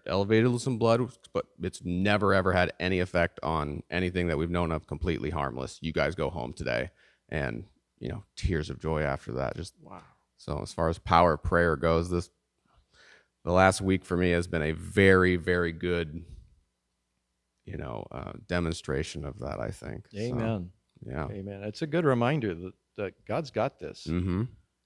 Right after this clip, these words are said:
Speaker 2: He's, he's got it under control.
Speaker 1: Yeah.
Speaker 2: And the Lord's Prayer is a perfect prayer to go to.
Speaker 1: Mm-hmm.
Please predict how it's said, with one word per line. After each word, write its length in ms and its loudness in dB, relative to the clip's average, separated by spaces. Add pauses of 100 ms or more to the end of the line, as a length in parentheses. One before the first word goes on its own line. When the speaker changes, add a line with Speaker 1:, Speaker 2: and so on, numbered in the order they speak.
(200)
Speaker 2:
He's, 300 -18
he's 220 -14
got 220 -8
it 100 -8
under 160 -8
control. 500 -12
Speaker 1:
Yeah. 240 0 (320)
Speaker 2:
And 300 -6 (1160)
the 120 -4
Lord's 260 2
Prayer 500 0
is 100 -8
a 60 -10
perfect 420 -6
prayer 160 0
to 80 -6
go 160 -2
to. 220 -10 (260)
Speaker 1:
Mm-hmm. 280 -2